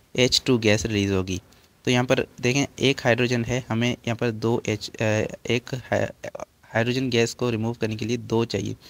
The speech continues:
तो इसीलिए हम यहाँ पर टू लगा देंगे और यहाँ पर भी टू लगा देंगे। ये हमारे पास इक्वेशन जो है, बैलेंस हो जाएगी, यहाँ पर भी हम टू लगा देंगे। तो इस तरह से ये इक्वेशन भी बैलेंस हो गई और ये हमारे पास रिएक्शन कंप्लीट हो गया। नंबर थ्री में आते हैं, यहाँ पर पोटेशियम है और ये एच टू एस ओ फ़ोर है।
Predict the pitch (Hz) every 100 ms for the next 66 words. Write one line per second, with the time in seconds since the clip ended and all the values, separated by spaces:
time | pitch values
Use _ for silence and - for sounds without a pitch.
0 | - - 117 - 123 123 120 117 117 -
1 | 117 113 120 117 120 123 110 - 110 110
2 | 110 107 113 - 107 107 110 107 120 113
3 | 110 104 101 107 107 104 - - 110 107
4 | 104 104 107 117 113 113 117 120 - -
5 | - - 110 107 107 107 113 107 - 104
6 | 98 101 98 101 101 110 - 113 107 -
7 | 107 104 - 110 110 113 110 107 110 113
8 | 113 120 - - - _ - 104 104 101
9 | 104 107 - 101 101 - 117 101 98 98
10 | 95 95 92 - - _ _ _ - 113
11 | 117 123 123 135 127 131 131 131 127 127
12 | - 107 113 110 127 127 127 120 110 113
13 | - 113 - - 117 - 120 120 117 120